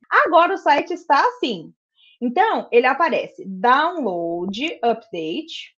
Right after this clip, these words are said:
que é a atualização periódica de melhorias, ferramentas, tal, essas coisas. Comprar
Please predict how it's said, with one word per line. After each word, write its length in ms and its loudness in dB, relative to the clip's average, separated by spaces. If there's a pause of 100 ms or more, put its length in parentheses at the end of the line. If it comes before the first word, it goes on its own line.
(120)
que 100 -4
é 80 2
a 60 4
atualização 680 -6
periódica 1040 -2 (340)
de 260 -2
melhorias, 800 -6 (160)
ferramentas, 580 -8
tal, 140 -10
essas 180 -12
coisas. 240 -20 (720)
Comprar 880 2